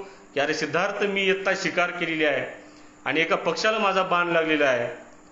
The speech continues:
तो पक्षी इथेच कुठेतरी पडलेला आहे, तुला दिसला का तो?" तेव्हा सिद्धार्थानं आपल्या वस्त्रामध्ये गुंडाळलेलं ते पक्षी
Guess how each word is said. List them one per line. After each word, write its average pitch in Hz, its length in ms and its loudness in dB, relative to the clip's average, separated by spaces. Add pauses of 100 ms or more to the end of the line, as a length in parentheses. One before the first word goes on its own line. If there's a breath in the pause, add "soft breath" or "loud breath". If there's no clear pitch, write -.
(340)
तो 175 60 0
पक्षी 180 340 -2
इथेच 233 260 -2
कुठेतरी 190 320 2
पडलेला 165 460 2
आहे, 151 120 4
तुला 151 260 0
दिसला 147 300 0
का 160 160 0
तो?" 117 380 -4 (560)
तेव्हा 143 140 2
सिद्धार्थानं 151 580 0
आपल्या 143 360 2
वस्त्रामध्ये 143 540 0
गुंडाळलेलं 135 520 0 (100)
ते 139 60 0
पक्षी 170 640 -4